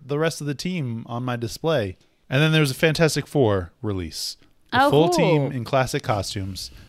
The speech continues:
Speaker 1: as well as the High Evolutionary,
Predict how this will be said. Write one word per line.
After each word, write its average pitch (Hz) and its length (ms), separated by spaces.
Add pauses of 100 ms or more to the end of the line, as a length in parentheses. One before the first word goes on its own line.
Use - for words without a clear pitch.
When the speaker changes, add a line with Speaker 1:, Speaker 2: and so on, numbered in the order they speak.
(140)
Speaker 1:
as 117 160
well 156 340
as 110 540 (220)
the - 80
High 107 180
Evolutionary, 113 720